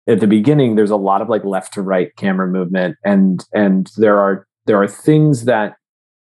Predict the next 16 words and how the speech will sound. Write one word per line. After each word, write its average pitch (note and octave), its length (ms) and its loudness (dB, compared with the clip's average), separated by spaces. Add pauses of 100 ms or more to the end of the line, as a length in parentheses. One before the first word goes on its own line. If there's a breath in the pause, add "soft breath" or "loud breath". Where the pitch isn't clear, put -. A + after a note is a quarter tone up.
(460)
there A2 240 0
are G2+ 240 0
in A2+ 240 -2
other, B2+ 400 2 (300)
perhaps G2+ 640 -6
sort G#2 140 2
of F#2+ 220 -4 (1200)
not A2 380 4
as G#2+ 160 2
well G2+ 200 2
crafted F#2+ 380 -2
movies, F#2 480 -4
there G#2 180 4
would F#2 200 0
be F#2+ 220 2
a, F2+ 360 -2